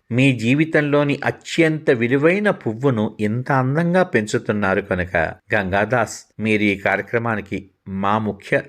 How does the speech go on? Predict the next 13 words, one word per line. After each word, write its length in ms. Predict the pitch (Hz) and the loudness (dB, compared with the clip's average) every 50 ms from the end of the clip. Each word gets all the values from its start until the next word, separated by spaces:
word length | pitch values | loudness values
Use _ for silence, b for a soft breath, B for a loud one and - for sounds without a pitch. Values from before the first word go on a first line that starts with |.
| - | -4
అతిథిగా 720 | 117 113 - - 143 139 - 151 135 120 123 107 90 - - - | -4 -4 0 0 -2 0 2 0 2 2 2 2 2 0 -2 -2
వస్తారా?" 640 | 113 104 - - - 139 131 104 92 90 98 120 175 - - _ _ - | -2 -2 -2 -2 -2 0 2 2 2 2 0 0 -2 -6 -12 _ _ -6
విన్నారు 340 | 101 101 98 98 92 90 90 | -4 -2 0 0 0 0 0
కదా, 340 | - 92 90 120 170 233 - - _ _ _ - | 0 0 2 2 0 -2 -4 -10 _ _ _ -2
ఎంత 320 | 107 117 135 139 135 139 | -2 0 0 0 0 0
బావుందో 480 | 123 104 101 98 110 127 143 151 170 160 | 0 2 2 2 2 0 0 2 2 2
కదా 280 | - - 107 98 101 101 | 2 2 2 4 4 2
ఈ 140 | 101 95 87 | 2 0 -2
కథ. 280 | 90 98 90 87 - 160 202 208 B B B B B _ - | 0 -2 -2 -2 -2 -6 -6 -6 B B B B B _ -2
పిల్లలు 520 | 117 107 101 104 110 104 95 95 104 - - 101 | 0 0 2 2 0 2 2 0 -2 -2 -4 -4
అద్దాల 420 | 98 95 92 107 127 147 151 151 | -6 -4 0 0 2 2 2 2
వంటి 260 | 127 107 92 90 98 | 0 -2 -2 -4 -4
వారు. 360 | 87 90 87 87 85 76 - | -2 0 0 0 0 -4 -8